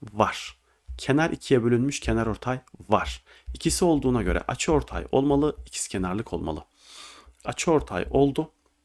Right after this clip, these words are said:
İkizkenarlığı şöyle dolduralım şöyle. Heh, oldu. Başka. Başka yaki var mı? İşte bir de burada var. Buradaki yaki de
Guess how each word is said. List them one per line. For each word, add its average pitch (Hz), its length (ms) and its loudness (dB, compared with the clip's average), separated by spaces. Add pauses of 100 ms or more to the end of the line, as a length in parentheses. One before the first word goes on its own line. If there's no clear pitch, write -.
(840)
İkizkenarlığı 151 800 0
şöyle 143 760 2 (120)
dolduralım 113 540 2
şöyle. 101 440 -6 (140)
Heh, - 140 -12 (260)
oldu. 90 280 -4 (720)
Başka. - 460 -2 (340)
Başka 107 280 2
yaki 147 240 2
var 95 160 0
mı? 143 300 -4
İşte - 300 -4
bir 131 80 4
de 135 120 4
burada 92 260 -4
var. - 220 -16 (500)
Buradaki 247 460 0
yaki 220 360 -2
de 120 400 2